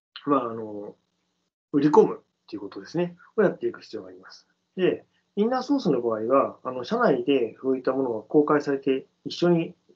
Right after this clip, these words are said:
高め合うことができるので、そういった中で、まあ、マーケティングの視点でハッカソンとか、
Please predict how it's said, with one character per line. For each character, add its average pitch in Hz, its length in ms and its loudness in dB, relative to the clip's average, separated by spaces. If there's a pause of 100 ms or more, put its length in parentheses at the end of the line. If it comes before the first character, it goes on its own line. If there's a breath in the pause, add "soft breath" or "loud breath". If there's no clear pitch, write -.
高 151 220 4
め 156 100 8
合 135 40 6
う - 40 2
こ 110 60 -2
と 113 100 -10
が 104 80 -10
で 101 80 -14
き 101 100 -16
る 98 80 -18
の 110 100 -10
で、 156 240 -2 (520 soft breath)
そ 175 60 -4
う - 20 -2
い - 20 -12
っ - 20 -12
た 202 80 0
中 208 200 0
で、 208 380 4
ま 139 160 2
あ、 - 40 -2
マ 139 140 4
ー 139 80 0
ケ 139 60 -8
テ 143 120 -6
ィ - 20 -2
ン 139 40 -2
グ 139 60 0
の 135 120 0
視 - 100 -12
点 143 280 0
で 180 180 4
ハ - 140 -4
ッ 147 80 -8
カ - 120 -12
ソ 110 120 -12
ン 98 80 -12
と - 100 -20
か、 - 260 -4